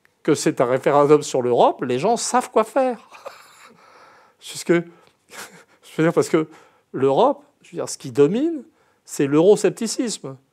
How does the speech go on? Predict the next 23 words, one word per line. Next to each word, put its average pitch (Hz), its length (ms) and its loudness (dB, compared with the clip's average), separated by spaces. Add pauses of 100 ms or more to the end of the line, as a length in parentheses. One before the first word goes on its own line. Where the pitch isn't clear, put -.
(240)
D'ailleurs, 135 220 2
de 139 80 2
l'euroscepticisme, 165 1120 0
au-delà 160 320 2
des 139 180 0
mots, 165 320 4
des 135 140 -4
programmes, 135 440 -2
et 123 80 -10
cetera, 151 580 -2 (380)
l'euroscepticisme 139 1080 -4
est 220 120 2
ce 226 100 -8
qui - 80 -6
est 127 80 -6
commun 170 520 -6 (400)
à 123 120 -2
Mélenchon 131 720 -6
et 135 120 -10
Marine 135 260 -4
Le 214 100 -2
Pen. 208 320 -4 (840)
Hein, 110 240 -16